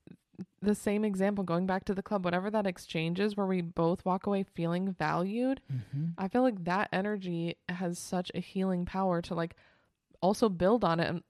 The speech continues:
Speaker 1: like, you want more of that. Once you
Speaker 2: Mm-hmm.
Speaker 1: realize to put in the work is worth it, then you want to do more of that thing.
Speaker 2: Yes.
Speaker 1: I want to do more of that thing. I'm like, "Oh, I feel energized for work." And this person's like, "Oh, I wanna come to the club more because I actually don't just feel drained.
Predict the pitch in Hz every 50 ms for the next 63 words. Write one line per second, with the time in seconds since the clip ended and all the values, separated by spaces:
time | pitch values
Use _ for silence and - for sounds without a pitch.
0 | _ _ _ - 175 170 165 170 - - - 175 180 190 202 208 190 - 170 185
1 | 180 185 202 208 202 202 - - 180 180 175 170 165 170 190 226 214 - - _
2 | - - 135 - - 92 104 196 190 175 185 185 190 185 185 - - 202 - -
3 | 208 196 190 185 180 165 160 175 196 202 196 - - 170 175 170 170 165 170 185
4 | 240 262 - - - - 175 170 175 208 - - _ _ _ _ _ _ _ _
5 | _ _ _ _ _ _ - 190 180 190 196 202 208 202 202 196 202 202 - 226
6 | 202 196 214 208 190 180 185 202 208 202 190 208 208 190 - 262 285 262 - -
7 | - 185 - - 143 135 127 127 117 101 - - - - - - - _ _ _
8 | _ _ _ _ _ _ _ _ _ _ _ - - 175 185 202 226 233 226 -
9 | 226 214 220 208 202 196 190 190 190 196 190 190 - 214 196 202 190 185 185 -
10 | - 208 233 226 196 185 - - 180 170 - 170 170 175 180 185 185 185 190 -
11 | - - 226 233 226 202 - - 175 180 180 - - - 196 190 - 196 185 185
12 | 175 - - 196 214 208 190 180 175 175 175 180 214 202 196 - 220 190 202 -
13 | - 247 240 208 180 170 170 175 175 - 202 175 180 170 170 170 175 170 - -
14 | 196 185 180 170 - 170 185 185 - - 175 165 170 170 165 170 190 226 226 190
15 | 175 180 202 214 -